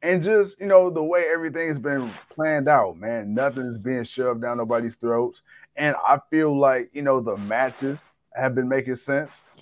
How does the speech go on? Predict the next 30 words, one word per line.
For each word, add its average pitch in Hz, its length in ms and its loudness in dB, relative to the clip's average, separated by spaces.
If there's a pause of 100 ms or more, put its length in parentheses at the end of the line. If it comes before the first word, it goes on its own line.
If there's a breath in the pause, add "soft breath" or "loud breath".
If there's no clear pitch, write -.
(180 soft breath)
I 127 100 4
feel 147 240 6
like 127 240 4
the 107 100 -10
stories 143 720 2
leading 127 400 -4
into 117 380 -4
and 95 120 -12
following 131 400 2
the 123 60 -2
match 127 240 -2
have 120 160 -2
been 120 140 -4
making 117 240 -4
sense. 127 400 -12 (420 soft breath)
And 156 280 2
right 143 280 4
now, 131 460 0
you 135 260 -6
have 127 460 -2
so 139 420 -2
many 135 260 -4
people. 117 280 -2
I - 20 2
mean, 117 220 -4
come 127 160 -6
on, 113 100 -2
with 113 120 -8
the 107 120 -4
Elite 117 360 2